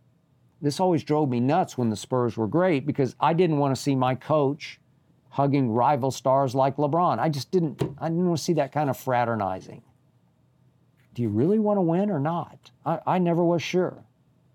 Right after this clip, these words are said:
But this was Pop at his shrewdest. He knew even this past year that when the game ended, the cameras immediately went straight to him, hugging the opposition.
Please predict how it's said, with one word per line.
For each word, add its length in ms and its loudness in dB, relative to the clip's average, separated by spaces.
But 180 -6
this 240 -2
was 180 -4
Pop 460 -2
at 200 -2
his 420 -6
shrewdest. 800 -4
He 160 -2
knew 280 2
even 280 0
this 160 -4
past 480 -4
year 240 -4
that 120 -4
when 180 -2
the 60 -2
game 280 0
ended, 380 0
the 80 -2
cameras 480 -4
immediately 560 0
went 220 -6
straight 640 -2
to 220 0
him, 380 0
hugging 500 0
the 160 -2
opposition. 760 0